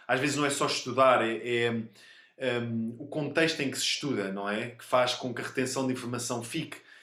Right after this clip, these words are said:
E então, para mim é muito gratificante saber que as pessoas conseguem fazer uma carreira disto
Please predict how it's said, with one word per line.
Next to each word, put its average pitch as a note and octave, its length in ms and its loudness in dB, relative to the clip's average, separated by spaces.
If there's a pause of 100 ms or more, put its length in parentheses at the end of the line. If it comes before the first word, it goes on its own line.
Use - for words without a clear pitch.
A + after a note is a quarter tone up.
(340)
E C#3 140 -4
então, E3 460 0 (220)
para D3 100 -2
mim E3 200 4
é D#3+ 380 4
muito E3 300 2
gratificante C#3+ 640 -2
saber C#3 200 -2
que C3+ 80 -4
as C3 80 -2
pessoas - 580 -4 (440)
conseguem C#3+ 560 0
fazer C3 220 0
uma C3 160 2
carreira B2 380 2
disto B2+ 420 -4